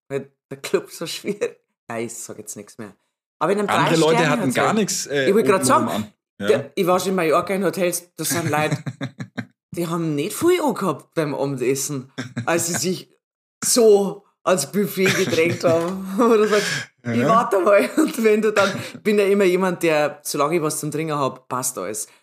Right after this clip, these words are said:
Speaker 1: Und dann saß ich da mit Gabi und hab gesagt, "Na, jetzt warten wir mal, gell?" Also so die Schlacht am Buffet, weil ich wollte jetzt nicht irgendwie ein blaues Auge riskieren oder <laughs> irgendjemand, dass man auf meine frisch lackierten Zähne steigt.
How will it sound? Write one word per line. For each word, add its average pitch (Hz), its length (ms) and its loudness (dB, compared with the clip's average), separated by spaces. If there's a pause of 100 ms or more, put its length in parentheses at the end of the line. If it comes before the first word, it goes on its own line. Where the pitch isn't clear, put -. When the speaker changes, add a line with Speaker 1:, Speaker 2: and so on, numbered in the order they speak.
(160)
Speaker 1:
Und 151 80 -6
dann 147 100 -2
saß 143 300 0
ich - 60 -6
da 190 120 2
mit 175 180 -4
Gabi 151 260 2
und 185 60 2
hab 175 80 -4
gesagt, 170 220 -8
"Na, 151 160 -6
jetzt 151 200 -8
warten 156 320 -4
wir 165 40 -4
mal, 135 200 -4
gell?" 147 260 -2 (220)
Also 139 220 -4
so 143 160 -4
die 139 160 -6
Schlacht 139 480 0
am 170 140 -4
Buffet, 156 280 -2
weil 156 120 0
ich 135 40 -6
wollte 160 220 -2
jetzt 156 120 -4
nicht 151 140 -4
irgendwie 147 480 -4 (280)
ein - 60 -14
blaues 147 240 0
Auge 139 300 0
riskieren 160 460 -2
oder 147 280 -2
<laughs> 170 80 -8
irgendjemand, 165 580 -2
dass 147 160 -2
man 151 120 0
auf 139 60 -2
meine 143 180 -4
frisch 160 240 -10
lackierten 143 380 -6
Zähne 165 280 -4
steigt. 139 360 -6